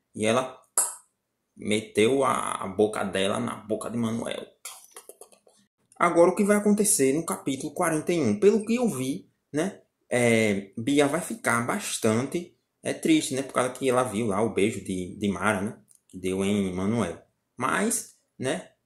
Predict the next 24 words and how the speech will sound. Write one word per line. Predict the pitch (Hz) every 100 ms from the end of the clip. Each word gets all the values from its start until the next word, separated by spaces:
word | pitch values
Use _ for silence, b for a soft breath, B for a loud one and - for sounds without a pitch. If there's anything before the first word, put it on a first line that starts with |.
| -
É, | 101 104 101
Manuel | 120 143 135 120
vai | 123 147 170
tentar | 208 202 117 123
explicar | 147 - 147 117
para | 101 156
a | 165
Bia | 107 117 143
que | 165 147 123
isso | - - - _ _
é, | - 110 107 -
é |
um | 135
mal | 135 127
entendido, | 143 165 127 131 120
que | -
foi, | - 131 127 135 - _ _
é, | - 101 101 98 95
Mara | 101 110 107 120
que | -
beijou | 139 156 110 123 135
ele | 110 120 92 -
e | 156
não | 147 107 113 165